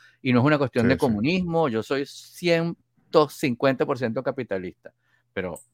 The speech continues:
Speaker 1: pero la, pero primero soy un ser humano y primero
Speaker 2: Sí.
Speaker 1: creo que, creo en la, en, en
Speaker 2: Y,
Speaker 1: la,
Speaker 2: y
Speaker 1: en la
Speaker 2: precisamente
Speaker 1: caridad.
Speaker 2: en el capitalismo es donde funciona la organización
Speaker 1: Sí.
Speaker 2: laboral, ¿no?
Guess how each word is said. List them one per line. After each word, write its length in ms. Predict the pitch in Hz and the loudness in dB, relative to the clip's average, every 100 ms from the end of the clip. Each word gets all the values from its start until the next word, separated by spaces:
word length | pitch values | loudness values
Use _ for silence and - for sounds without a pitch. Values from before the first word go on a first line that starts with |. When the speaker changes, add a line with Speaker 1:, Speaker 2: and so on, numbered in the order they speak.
| _ _ _ _ | _ _ _ _
Speaker 1:
pero 220 | 107 98 | -4 -2
la, 180 | 98 98 | -2 -4
pero 220 | - 110 | -2 -2
primero 520 | 98 110 120 151 208 220 | -2 0 4 4 2 -2
soy 240 | - 117 | -2 -2
un 80 | 123 | -2
ser 160 | 135 | -2
humano 380 | 127 135 151 185 | -2 0 -2 -4
y 60 | 190 | -6
primero 480 | 120 107 110 147 156 _ _ _ - | -6 -4 -4 -4 -8 _ _ _ -6
Speaker 2:
Sí. 80 | 92 | -4
Speaker 1:
creo 140 | 98 | -4
que, 200 | 123 131 - | -4 -6 -6
creo 220 | 110 101 | -4 -2
en 80 | 120 | -2
la, 180 | 131 107 - _ _ - | -2 -4 -8 _ _ -8
en, 220 | 113 113 | -6 -4
en 100 | 120 | 0
Speaker 2:
Y, 20 | - | 2
Speaker 1:
la, 120 | - | 4
Speaker 2:
y 40 | |
Speaker 1:
en 100 | 147 | 6
la 80 | - | 6
Speaker 2:
precisamente 40 | - | 8
Speaker 1:
caridad. 460 | 127 151 175 - | 8 8 6 6
Speaker 2:
en 60 | 185 | 6
el 100 | 180 | 8
capitalismo 680 | 143 139 135 139 143 165 | 6 6 6 8 8 6
es 60 | 160 | 8
donde 220 | 156 151 | 8 6
funciona 720 | 135 113 - 117 113 117 107 - | 2 -2 2 2 2 0 -2 -2
la 120 | 110 | -2
organización 500 | 107 107 101 101 104 | -2 -2 -6 -6 -2
Speaker 1:
Sí. 20 | |
Speaker 2:
laboral, 360 | 107 104 98 95 | -2 -2 -4 -6
¿no? 160 | 127 | -10